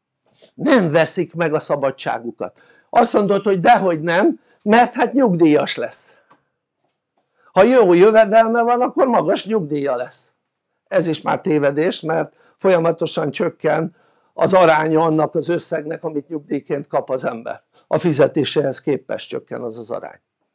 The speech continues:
Ez ugye törvényben van foglalva. És, ö,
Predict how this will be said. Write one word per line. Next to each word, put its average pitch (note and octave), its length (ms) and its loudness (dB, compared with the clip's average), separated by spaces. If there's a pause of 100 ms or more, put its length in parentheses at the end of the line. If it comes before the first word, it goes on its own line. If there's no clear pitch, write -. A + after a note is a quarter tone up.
(540)
Ez D3 140 -8
ugye D#3+ 220 0
törvényben C3+ 640 -2
van B2+ 140 -6
foglalva. F#2 540 -12 (1040)
És, E3 520 4
ö, E3+ 240 8